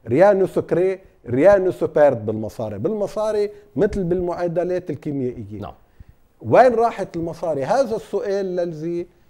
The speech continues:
Speaker 1: يجب أن نحصل عليه. هيدي إذا بدنا نعرف وينن.
Speaker 2: نعم.
Speaker 1: وبدنا نرجع نسترده. ولكن اليوم السؤال الأكبر هو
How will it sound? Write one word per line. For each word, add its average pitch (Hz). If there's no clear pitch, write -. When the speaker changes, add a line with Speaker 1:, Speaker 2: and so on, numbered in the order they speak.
Speaker 1:
يجب 180
أن 160
نحصل 143
عليه. 90
هيدي 214
إذا 196
بدنا 220
نعرف 262
وينن. 107
Speaker 2:
نعم. 98
Speaker 1:
وبدنا 175
نرجع 247
نسترده. 131
ولكن 175
اليوم 214
السؤال 180
الأكبر 113
هو 120